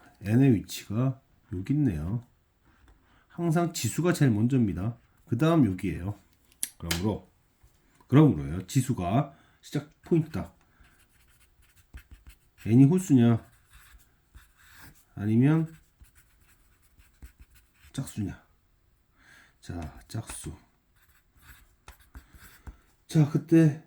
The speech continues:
N은 홀수일 때는 고민할 필요가 없습니다. 고민할 필요가 없어요. 그냥, 어, M의 N승,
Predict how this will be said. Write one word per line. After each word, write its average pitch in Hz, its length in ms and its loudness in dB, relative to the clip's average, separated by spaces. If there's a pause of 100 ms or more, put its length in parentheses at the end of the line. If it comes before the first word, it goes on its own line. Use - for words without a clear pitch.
(400)
N은 120 400 6
홀수일 208 420 -2
때는 165 460 4
고민할 139 400 6
필요가 131 260 0
없습니다. 117 540 0
고민할 127 340 4
필요가 127 260 0
없어요. 104 480 -2 (920)
그냥, 127 360 -4 (1700)
어, 101 500 -4 (1040)
M의 123 280 6
N승, 92 280 -4